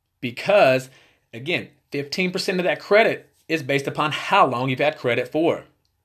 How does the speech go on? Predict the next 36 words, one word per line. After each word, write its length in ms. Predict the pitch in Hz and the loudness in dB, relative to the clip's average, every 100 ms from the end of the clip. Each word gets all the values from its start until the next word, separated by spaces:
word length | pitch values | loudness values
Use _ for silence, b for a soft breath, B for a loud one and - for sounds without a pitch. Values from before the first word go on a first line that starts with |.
| _ _ _ _ _ | _ _ _ _ _
I 100 | - | -6
think 180 | 131 151 | 0 2
I've 120 | 143 | 4
got 300 | 147 143 120 | 4 4 2
a 80 | 123 | -6
Kohl's 500 | - - 151 160 165 | -10 -6 -4 -4 -6
card. 460 | - - 92 80 80 | -10 -12 -10 -12 -14
I've 120 | 117 | -6
had 180 | - 147 | 0 0
it 80 | 135 | 0
for, 80 | 127 | -4
like, 240 | 120 - | -4 -6
shoot, 240 | - 117 - | -8 -8 -8
fifteen 480 | - 170 - 170 160 | -6 -6 -2 -2 2
years. 440 | 139 135 90 - - b b b b | 2 2 0 -12 -20 b b b b
It's 100 | - | -2
one 140 | 127 | 2
of 40 | |
my, 100 | 131 | 4
I 720 | 117 - _ _ _ _ _ 127 | 4 0 _ _ _ _ _ -10
think 120 | 254 | -6
it's 100 | 151 | -4
one 80 | 127 | -2
of 60 | |
my 160 | 117 - | -4 -2
first 220 | 127 127 | -4 -4
credit 260 | - 135 127 | -2 -2 -4
cards. 220 | 85 87 | -8 -10
I 60 | |
can't 200 | 98 117 | -10 -10
remember. 340 | 69 101 92 85 | -10 -14 -14 -14
It 160 | 135 | -14
might 140 | 127 139 | -10 -8
be 80 | 113 | -8
twenty 340 | - 127 107 | -8 -8 -8
years. 240 | 80 64 | -12 -16